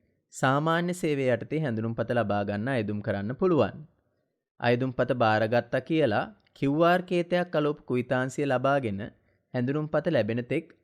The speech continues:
ආරක්ෂිතව ළඟ තබා ගන්න. විශේෂයෙන් මේ කරුණු පිළිබඳව සැලකිලිමත් වෙන්න. ඡායාරූප ශාලාවෙන් ලබාගත් කුයිතාංශයේ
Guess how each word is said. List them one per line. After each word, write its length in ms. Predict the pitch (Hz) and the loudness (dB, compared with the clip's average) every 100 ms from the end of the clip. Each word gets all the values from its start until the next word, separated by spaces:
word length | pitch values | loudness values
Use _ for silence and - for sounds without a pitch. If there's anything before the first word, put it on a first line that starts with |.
| - | -2
ආරක්ෂිතව 600 | 117 127 160 - 147 131 | 0 2 0 -4 -6 -2
ළඟ 260 | 165 123 113 | -2 -2 -2
තබා 300 | 104 104 143 | 0 0 2
ගන්න. 280 | 165 135 98 - _ _ _ _ _ _ _ _ _ _ | 2 2 -4 -10 _ _ _ _ _ _ _ _ _ _
විශේෂයෙන් 640 | 135 131 190 196 - 120 131 254 | -6 0 0 0 0 -2 -2 -2
මේ 220 | 135 127 | -2 -2
කරුණු 320 | 143 135 139 | 0 0 0
පිළිබඳව 420 | 143 139 120 113 143 | -2 0 0 0 0
සැලකිලිමත් 680 | 127 113 110 110 113 113 | 0 0 -2 -2 -4 -2
වෙන්න. 260 | 190 156 101 - _ _ _ _ _ _ _ _ _ _ _ _ _ _ - | 0 0 -2 -8 _ _ _ _ _ _ _ _ _ _ _ _ _ _ 2
ඡායාරූප 440 | 139 147 170 180 | 6 6 4 0
ශාලාවෙන් 540 | 196 185 175 175 185 175 | 0 2 4 4 2 2
ලබාගත් 560 | 120 110 123 131 - 156 | 2 4 4 2 -2 -4
කුයිතාංශයේ 800 | 131 113 135 147 170 - 107 | -4 -2 0 0 -2 -2 -2